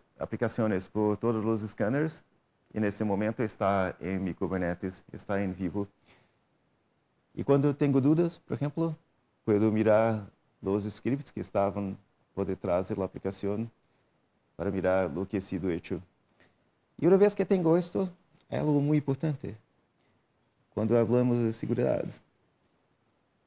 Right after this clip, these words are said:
Porque eso ha sido directo en producción, que no es algo muy reconden-, muy seguro de hacerlo.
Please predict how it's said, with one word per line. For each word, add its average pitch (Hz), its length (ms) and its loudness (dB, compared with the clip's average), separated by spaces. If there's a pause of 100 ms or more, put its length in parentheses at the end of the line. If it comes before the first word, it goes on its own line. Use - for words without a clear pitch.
(1200)
Porque 117 260 2
eso 143 200 4
ha 127 320 2
sido 117 300 2
directo 110 360 2
en 107 60 -2
producción, 98 580 -4 (440)
que 85 120 -6
no 90 240 -4
es 78 180 -2
algo 87 420 -4 (920)
muy 98 160 -2
reconden-, 95 400 -2 (1200)
muy 104 280 -2
seguro 104 300 0
de 95 120 0
hacerlo. 90 360 -2